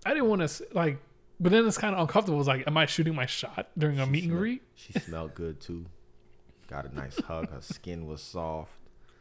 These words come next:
Speaker 2: I still have that picture.
Speaker 1: I think I threw it away finally 'cause I
Speaker 2: Nah,
Speaker 1: was
Speaker 2: that
Speaker 1: cleaning
Speaker 2: shit's
Speaker 1: some
Speaker 2: on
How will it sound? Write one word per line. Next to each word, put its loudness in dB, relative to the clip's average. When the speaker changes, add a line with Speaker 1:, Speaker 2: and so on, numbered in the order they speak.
Speaker 2:
I 2
still 2
have 2
that 0
picture. -12
Speaker 1:
I 0
think -2
I 0
threw 2
it 2
away 0
finally -8
'cause -6
I -4
Speaker 2:
Nah, -4
Speaker 1:
was -4
Speaker 2:
that -8
Speaker 1:
cleaning -2
Speaker 2:
shit's -8
Speaker 1:
some -6
Speaker 2:
on -6